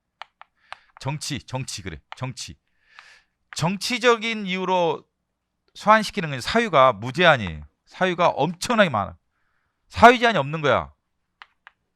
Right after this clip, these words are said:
원래 정치적인 것은 뭐 무능력하다, 어? 부터 시작해서 못생겼다, 어? 어? 성격이 안 좋다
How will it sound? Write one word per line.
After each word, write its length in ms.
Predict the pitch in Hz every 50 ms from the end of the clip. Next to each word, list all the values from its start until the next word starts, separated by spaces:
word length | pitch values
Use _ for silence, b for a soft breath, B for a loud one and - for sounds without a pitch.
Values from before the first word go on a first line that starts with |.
| _ _ _ _ _ _ _ _ -
원래 240 | 104 113 117 104
정치적인 480 | 90 - 139 156 - - 156 160 139 120
것은 260 | 113 98 98 90 71 - _ _ _ _ _ _ _ b b b b b
뭐 100 | b 98
무능력하다, 760 | 101 117 165 202 214 214 214 196 - 175 175 151 135 87 - _ _ _ _ _ _ _ _ _ _ _ _ _ _ _ _ _ _ _ _ _ _ _ _ _ _ _ _ _
어? 200 | 120 135 165 170 - _ _ _ -
부터 180 | - - 156
시작해서 720 | 139 - 160 151 131 127 113 - 139 139 127 104 87 - - b b b b b
못생겼다, 800 | 127 135 - 180 196 180 170 160 - - 139 107 80 - - _ _ _ _ _ _ _ _ _ -
어? 220 | 120 143 160 175 - _ _ b b b b b b b b -
어? 160 | 131 156 160 - _
성격이 380 | - - 208 208 - 214 185 185
안 100 | 151 135
좋다 400 | 139 131 - 135 120 95 78